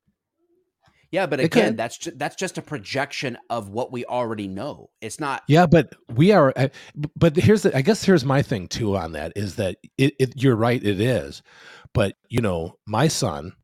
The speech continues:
Speaker 2: who's autistic, how he learns and how he learned how to speak was essentially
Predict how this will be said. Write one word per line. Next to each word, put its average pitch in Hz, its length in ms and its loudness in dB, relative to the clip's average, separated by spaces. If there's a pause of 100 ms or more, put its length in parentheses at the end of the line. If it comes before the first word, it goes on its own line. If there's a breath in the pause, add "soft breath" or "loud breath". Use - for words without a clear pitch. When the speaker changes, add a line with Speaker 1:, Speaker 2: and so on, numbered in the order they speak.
(140)
Speaker 2:
who's 98 260 -6
autistic, 85 800 -10 (460)
how 147 280 0
he 208 280 -2
learns 135 960 0 (240)
and 123 120 -4
how 175 220 4
he 180 200 2
learned 139 420 0
how 135 240 -2
to - 140 -12
speak - 540 -4
was 90 300 -6 (240)
essentially 113 720 -2